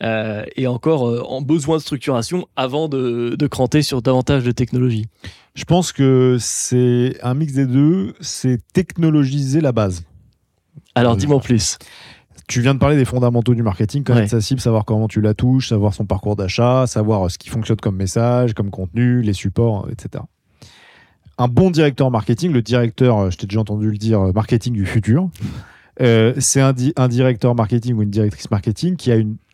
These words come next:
Speaker 2: très forte compréhension des outils techniques et qui met la technologie au service de ses fondamentaux. Au lieu de rajouter au-dessus de fondamentaux un peu faibles ou sur lesquels on fait pas de tests, on n'a pas de vraie data,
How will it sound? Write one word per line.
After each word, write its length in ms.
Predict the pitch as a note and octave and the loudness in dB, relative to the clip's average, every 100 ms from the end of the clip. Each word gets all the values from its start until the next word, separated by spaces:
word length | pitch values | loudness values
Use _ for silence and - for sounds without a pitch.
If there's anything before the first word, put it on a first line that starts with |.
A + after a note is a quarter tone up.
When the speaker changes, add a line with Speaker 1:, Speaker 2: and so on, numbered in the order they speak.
| - | -2
Speaker 2:
très 380 | A#2 B2 G3+ | 0 2 2
forte 560 | E3+ - - F#3 - B2 | 2 -4 0 0 2 -2
compréhension 580 | A#2+ A2+ A2+ A2+ G2 A2+ | -2 -2 0 0 0 -2
des 160 | F#2 | -2
outils 200 | G2 - | -4 -8
techniques 460 | - F#2+ D#3 F#3+ - _ _ _ - - - - _ | -8 -6 -6 -8 -10 _ _ _ -20 -20 -20 -20 _
et 180 | - C3+ | 0 2
qui 180 | A#2 D3 | 2 0
met 260 | C#3+ F3 D3 | 4 4 4
la 120 | A#2+ | 2
technologie 540 | C3+ B2 C3 C3 C3+ | 0 2 4 4 4
au 80 | F#3 | 2
service 300 | C3+ C3 E3+ | 2 2 2
de 80 | C3 | 0
ses 160 | A2 A#2 | 0 -2
fondamentaux. 720 | - E3+ E3 C#3+ A#2 G2 F#2+ _ - - - - _ _ | -2 0 0 0 -2 -4 -6 _ -20 -20 -20 -20 _ _
Au 140 | D3 F3 | 2 4
lieu 140 | G#3+ | 4
de 60 | F#3 | 4
rajouter 520 | D#3+ D3 D#3+ F3 E3 | 4 4 2 2 4
au-dessus 220 | C3 - | 2 0
de 60 | C3 | -4
fondamentaux 520 | B2+ B2 B2 A#2 C3 | 0 2 2 2 2
un 60 | A#2 | 2
peu 160 | A#2+ | 0
faibles 500 | A2 B2+ B2 B2+ A2+ | 2 2 4 4 2
ou 180 | G2+ G2+ | 0 0
sur 100 | F#2 | 0
lesquels 200 | A2+ G#2+ | 0 0
on 40 | G#2+ | 0
fait 100 | G#2+ | 0
pas 120 | - | 0
de 60 | D3 | -2
tests, 520 | - B2 B2 B2 A#2+ | 0 2 4 2 -2
on 60 | G#2 | -4
n'a 100 | F#2+ | -2
pas 120 | A#2 | -2
de 60 | A2+ | 0
vraie 160 | A2+ | 0
data, 540 | A#2 A#2 A2+ B2 G#2+ | 2 0 2 2 2